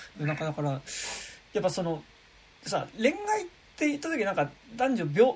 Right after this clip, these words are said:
平-、なんかその、こう、同じ体同士で、なんかなんだろう、その肉体感ってあんま実はす-、今まで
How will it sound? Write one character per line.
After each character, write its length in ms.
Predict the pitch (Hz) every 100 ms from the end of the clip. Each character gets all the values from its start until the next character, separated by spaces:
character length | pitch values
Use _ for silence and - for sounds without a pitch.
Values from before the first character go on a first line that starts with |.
| -
平-、 300 | 269 302 294 - -
な 80 | 214
ん 40 |
か 40 | 175
そ 80 |
の、 220 | 156 135 - - -
こ 140 | 175 -
う、 80 | 302
同 80 | 370 392
じ 140 | 349
体 320 | 349 349 339
同 200 | 240 320
士 120 | -
で、 160 | 151 143 - - - - - - 240 - - - - -
な 140 | 185
ん 20 |
か 80 | 151
な 120 | 170
ん 40 | 165
だ 80 | 139
ろ 80 |
う、 60 | 135
そ 120 | 170
の 100 | 151
肉 280 | 147 208 226
体 200 | 494 539
感 180 | 202 165
っ 20 |
て 80 | 175
あ 60 |
ん 80 | 269
ま 80 | 294
実 260 | 214 226 254
は 60 |
す-、 300 | - - -
今 140 | 233 381
ま 120 | 427
で 200 | 269